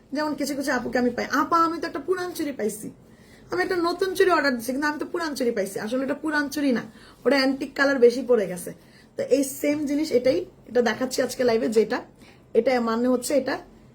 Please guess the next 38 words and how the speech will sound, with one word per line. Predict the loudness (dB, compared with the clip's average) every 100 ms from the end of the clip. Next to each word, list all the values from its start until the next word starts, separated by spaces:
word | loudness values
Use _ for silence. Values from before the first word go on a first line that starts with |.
| -20 -20 -20 -2
অ্যান্টিক | 2 2 0
কালার | 4 4 4
বেশি | 2 0
পড়ে | 0 0
গেছে। | -4 -10 -14 -16 -20 _ -20 -6
আমিও | 0 2 2
বলতেছি | 0 2 4 4 4 -2
যে | 2
অ্যান্টিক | 2 2 -4
কালারটা | -2 -2 -2
একটু | -6
কমায় | -4 -2 -4
দেওয়ার | -4 -4
জন্য, | -6 -8 -8
নেক্সট | -8 -2
টাইম | 0 0
থেকে | 0
অ্যান্টিক | 0 -2 -2
কালারটা | -4 -4 -4
কমায় | -2 -2 0
দেওয়া | -2 -2
হবে, | -4 -6 -8 -6 -4
যাতে | 0 0
আর | -2
একটু | -4 -2
বেশি | -2 -2
চকচকে | -4 -6 -4 -4 0
লাগে, | 0 0 -10 -16 -20 -20 -20 -6
ঠিক | -2
আছে? | -2 -2 -4 -8 -16 -16 -18 -20 -20 -16 -14 -14 -16 -18 -20 -20 -18 -6 -6 -6 -4
জি | 2
আপা, | 4 2
এটা | -2
টু | -4 -2
পয়েন্ট | 0 2
ফোর | 4 4
সাইজ | 4 -2 0
হবে। | -2